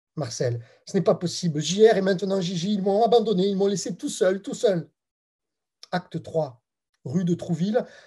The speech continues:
après la lecture de Marcel et moi, conversation entre, entre, entre Gigi et moi.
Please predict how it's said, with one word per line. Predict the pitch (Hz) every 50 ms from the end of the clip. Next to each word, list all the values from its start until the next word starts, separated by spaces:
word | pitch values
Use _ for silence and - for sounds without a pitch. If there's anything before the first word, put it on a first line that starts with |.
| _ _
après | - 160 156 - 208 196
la | 185 170
lecture | 170 170 170 - - 196 190 185 170 160 151 147 143
de | 143 147
Marcel | 151 165 151 - - 180 160
et | 151 147
moi, | 147 156 165 185 208 220 214 _ _ _ _ _ _ _ _ _ _ _ _ _ _ _ - - _ _ _ _
conversation | - 165 170 190 185 - 180 165 - - 180 190
entre, | 196 185 170 - 156
entre, | 165 - - 160 147 170
entre | - 156 156 - 175
Gigi | 160 180 190 165 170 196 190
et | 165
moi. | 156 147 139 135 131 117